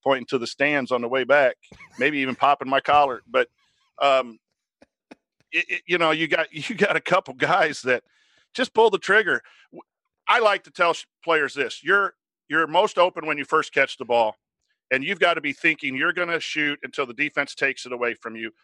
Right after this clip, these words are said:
within your stated shot distance. Now, again, so maybe that's why they don't shoot. Th-, they're, they're not allowed to or whatever. But, um, I think they, I think they just gotta be r-, ready to shoot.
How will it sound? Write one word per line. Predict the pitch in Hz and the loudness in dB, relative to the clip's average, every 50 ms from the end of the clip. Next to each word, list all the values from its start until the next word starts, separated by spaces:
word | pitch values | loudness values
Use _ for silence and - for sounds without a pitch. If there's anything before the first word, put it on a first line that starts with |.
| _ _ | _ _
within | - 143 160 - 196 196 196 190 185 | -2 -2 0 2 2 2 2 0 0
your | 170 170 165 165 160 156 135 - - | 0 2 2 2 2 0 -2 -8 -16
stated | - - - 156 151 151 147 147 143 135 131 _ _ _ _ _ | -16 -6 0 0 0 2 0 -2 -4 -6 _ _ _ _ _ _
shot | - - - 151 143 135 135 - _ - | -12 -6 -2 2 2 2 2 0 _ -2
distance. | 139 127 - - - 101 95 - - | -2 -2 -2 -4 -12 -16 -16 -12 -8
Now, | 127 123 127 | -4 -2 -2
again, | 131 123 156 175 170 160 147 131 _ _ _ _ _ _ _ _ _ _ _ _ _ _ _ _ _ _ _ _ _ _ _ _ _ _ _ _ _ - | -2 0 0 0 0 0 -2 -6 _ _ _ _ _ _ _ _ _ _ _ _ _ _ _ _ _ _ _ _ _ _ _ _ _ _ _ _ _ -16
so | - - 131 131 127 | -8 -4 -2 -2 -2
maybe | 123 131 135 131 135 131 | 0 0 0 0 -2 -2
that's | 127 127 127 127 - - | 0 0 0 -2 -4 -4
why | 127 123 123 120 120 | -2 -2 -2 -2 -2
they | 117 117 | -4 -4
don't | 120 123 120 110 | -2 -2 -2 -4
shoot. | - - 185 180 165 139 _ - | -4 -2 0 0 0 -2 _ -6
Th-, | 135 127 - | -8 -6 -4
they're, | 127 131 131 131 135 - _ _ _ _ _ | -4 -4 -4 -4 -8 -16 _ _ _ _ _
they're | 135 135 | -4 -2
not | 131 131 131 | 0 0 0
allowed | 123 127 147 160 160 156 - | 2 2 4 4 2 2 0
to | - 160 160 151 | -4 -4 -2 0
or | 139 127 | -2 -2
whatever. | 127 139 147 156 151 135 151 147 143 | 0 2 2 2 2 2 2 0 0
But, | 120 123 151 143 139 _ _ _ _ _ _ _ _ _ _ _ _ _ - | 2 2 2 2 2 _ _ _ _ _ _ _ _ _ _ _ _ _ 2
um, | - 147 151 147 139 143 - - | 2 4 4 2 0 -2 -4 -4
I | 175 190 | -4 -2
think | - 233 233 - | -2 -2 -2 -2
they, | - 190 196 190 - _ _ _ _ _ _ _ _ _ _ _ - | -2 -2 -2 -2 -4 _ _ _ _ _ _ _ _ _ _ _ -6
I | 143 | -4
think | 147 196 196 208 - | -2 -2 -2 -2 -2
they | 196 160 | -4 -4
just | 180 175 - | -4 -4 0
gotta | - 170 165 160 | 2 2 2 0
be | 143 160 151 | 0 -6 -10
r-, | 147 147 - _ _ _ _ _ _ _ _ _ | -10 -14 -18 _ _ _ _ _ _ _ _ _
ready | 123 110 120 135 143 165 175 180 170 | -10 -2 0 2 2 2 0 -4 -8
to | - - 127 | -12 -12 -10
shoot. | - - - - 135 127 123 113 - | -10 -10 -8 -8 -8 -8 -10 -12 -16